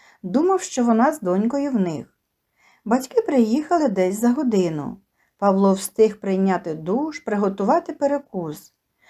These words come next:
Батьки були знервовані та занепокоєні. Донька їм не телефонувала і не приїздила до них. Павло теж вдав, що знервувався, що було неважко.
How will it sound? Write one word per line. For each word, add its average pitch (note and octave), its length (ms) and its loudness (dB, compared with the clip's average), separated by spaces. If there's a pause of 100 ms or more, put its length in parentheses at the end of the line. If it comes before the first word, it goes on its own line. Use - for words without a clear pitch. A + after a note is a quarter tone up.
(220)
Батьки B3 420 4
були E4 240 4
знервовані A#3+ 920 6
та A3 140 -4
занепокоєні. G3+ 1120 -2 (100)
Донька D4 540 0
їм G#3 320 2
не A3+ 100 4
телефонувала B3 1000 -2 (320)
і G3+ 60 -2
не G#3+ 120 0
приїздила D4+ 640 0
до F3+ 160 -2
них. D#3 240 -4 (640)
Павло G#3 300 2
теж D4+ 340 0
вдав, G#3+ 380 2
що A#3+ 220 -2
знервувався, A3+ 920 4 (280)
що C#4+ 640 6
було C4 580 4
неважко. A3+ 800 -2